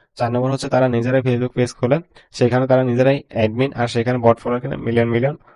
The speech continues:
আহ, কিনে নেয়। তারা একটা ফে-, ফেক, আহ, পেজ খোলে, আর পেজের মধ্যে তারা নিজেরাই অ্যাডমিন, আর হচ্ছে তারা,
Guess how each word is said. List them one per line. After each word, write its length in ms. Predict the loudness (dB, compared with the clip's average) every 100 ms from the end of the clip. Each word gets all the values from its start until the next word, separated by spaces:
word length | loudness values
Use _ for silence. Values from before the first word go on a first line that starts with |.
| -8
আহ, 160 | -4 -2
কিনে 160 | 0
নেয়। 120 | -2
তারা 160 | 0 0 0
একটা 260 | -2 -2 -2
ফে-, 300 | -4 -2 -2 -2
ফেক, 320 | 0 0 0
আহ, 320 | -2 0 -2 -4 _ _ -2
পেজ 220 | 0 0
খোলে, 180 | 0 0
আর 60 | 0
পেজের 280 | 2 2
মধ্যে 140 | 2 2
তারা 180 | 0 2
নিজেরাই 240 | 2 2
অ্যাডমিন, 260 | 0 -4 -6
আর 100 | -6
হচ্ছে 140 | -4
তারা, 300 | -2 -2 -2